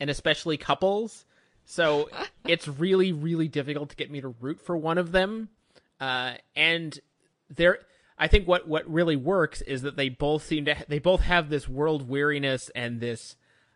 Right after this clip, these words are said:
Speaker 1: uh, that is simultaneously balanced with just how into each other they are, that I think really, really works and is very,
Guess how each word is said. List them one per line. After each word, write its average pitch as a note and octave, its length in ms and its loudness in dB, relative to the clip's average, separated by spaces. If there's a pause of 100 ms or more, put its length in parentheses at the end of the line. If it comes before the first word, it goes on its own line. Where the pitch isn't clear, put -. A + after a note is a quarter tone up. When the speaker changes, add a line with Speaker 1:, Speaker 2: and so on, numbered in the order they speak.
(140)
Speaker 1:
uh, G2+ 460 -4
that C#3+ 220 0
is C#3 240 -2 (120)
simultaneously D#3+ 640 -2
balanced C#3 400 0
with C3 80 -6
just C#3+ 180 -6
how C3+ 240 2
into D3+ 300 -4
each F#3+ 160 0
other G3+ 220 4
they G#3 140 -2
are, G#3 380 0 (440)
that D3 120 -2
I C#3+ 100 2
think D3 300 -2
really, D3+ 320 0
really C#3+ 220 -2
works C3 680 -4
and C3 140 -2
is A#2+ 120 -6
very, C#3+ 480 2